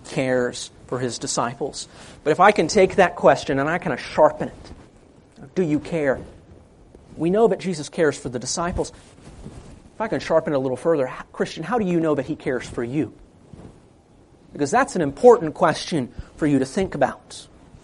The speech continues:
Because you need to have a firm foundation to be confident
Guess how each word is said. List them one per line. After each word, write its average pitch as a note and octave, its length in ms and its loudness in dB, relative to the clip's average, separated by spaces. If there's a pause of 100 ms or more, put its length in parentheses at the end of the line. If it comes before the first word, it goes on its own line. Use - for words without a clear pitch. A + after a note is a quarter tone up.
(340)
Because D3+ 240 0
you C4+ 140 6
need A#3+ 160 6
to F3 100 10
have E3 140 6
a D3 80 8
firm A3 560 4
foundation F3+ 800 6
to C#3 100 -8
be C#3+ 120 0
confident F#3 840 -4